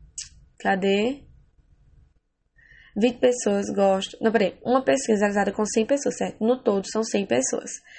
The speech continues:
Revelou que setenta gostam de pizzas salgadas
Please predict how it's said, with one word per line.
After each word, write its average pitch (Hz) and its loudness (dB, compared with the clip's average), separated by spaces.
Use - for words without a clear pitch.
Revelou 226 2
que 196 -2
setenta 240 0
gostam 202 0
de 240 0
pizzas 196 -2
salgadas 226 2